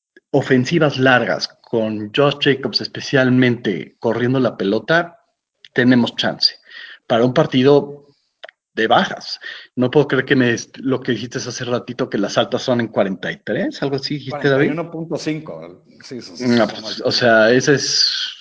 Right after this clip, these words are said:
Speaker 1: altísimas. Yo le calculo un partido de dieciséis a nueve,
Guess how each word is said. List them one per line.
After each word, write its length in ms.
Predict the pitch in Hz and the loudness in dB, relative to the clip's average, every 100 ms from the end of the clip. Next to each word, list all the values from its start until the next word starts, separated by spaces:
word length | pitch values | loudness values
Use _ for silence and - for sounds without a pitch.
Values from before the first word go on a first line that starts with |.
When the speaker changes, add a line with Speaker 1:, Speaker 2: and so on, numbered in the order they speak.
| 98 | -6
Speaker 1:
altísimas. 760 | 90 - - 170 - 90 71 - - - - - - _ _ _ _ _ | -4 -4 -2 -2 -2 -4 -8 -16 -20 -20 -18 -16 -18 _ _ _ _ _
Yo 140 | 131 143 | -2 2
le 160 | 147 | 2
calculo 680 | - 117 - 151 151 139 110 87 - - | 2 0 2 6 6 6 2 -2 -14 -12
un 140 | 135 | -6
partido 480 | 127 131 147 143 135 | -4 -4 -2 2 2
de 380 | 117 95 85 - _ _ _ _ _ _ _ _ _ _ _ _ | 2 -2 -6 -12 _ _ _ _ _ _ _ _ _ _ _ _
dieciséis 680 | - 123 - 107 - 139 135 | -4 -2 -2 -6 -2 0 0
a 60 | 127 | -2
nueve, 360 | 117 147 127 | 2 2 2